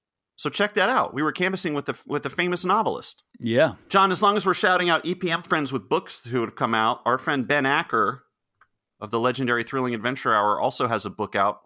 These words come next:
Speaker 1: for young readers called Stories to Keep You Alive Despite Vampires. Spooky, fun stories.
Speaker 2: Yeah, Ben is, he's really funny. He's funny on Twitter. That's why you can't live, you can't leave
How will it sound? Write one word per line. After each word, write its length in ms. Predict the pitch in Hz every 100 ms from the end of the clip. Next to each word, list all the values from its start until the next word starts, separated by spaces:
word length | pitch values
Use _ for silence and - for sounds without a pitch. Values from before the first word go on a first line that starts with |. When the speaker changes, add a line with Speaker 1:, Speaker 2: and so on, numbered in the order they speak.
| _
Speaker 1:
for 140 | -
young 240 | 117 123 120
readers 340 | 113 110 113
called 220 | - 104
Stories 400 | - 147 156 165
to 80 | 123
Keep 240 | - 147
You 100 | 147
Alive 420 | 143 135 139 165 131
Despite 440 | 123 - 151 143
Vampires. 1080 | 113 127 156 180 - 127 95 85 73 - - _ _ _ _ _ _
Spooky, 380 | - 143 131 127
fun 240 | - 123
stories. 640 | 110 120 110 92 71 - - _ _ _ -
Speaker 2:
Yeah, 280 | 101 95 95
Ben 260 | - 135 123
is, 240 | 98 92 -
he's 280 | 123 131
really 260 | 104 104 101
funny. 460 | - - - - - _ _ _ _ _ _ _ _
He's 200 | - 151
funny 300 | - 147 131
on 120 | 117 113
Twitter. 300 | 120 110 110
That's 200 | 165 -
why 100 | 233
you 120 | 196
can't 240 | 160 151 123
live, 220 | 117 113
you 200 | 139 120
can't 380 | 110 127 117 110 _ _ -
leave 360 | 117 107 101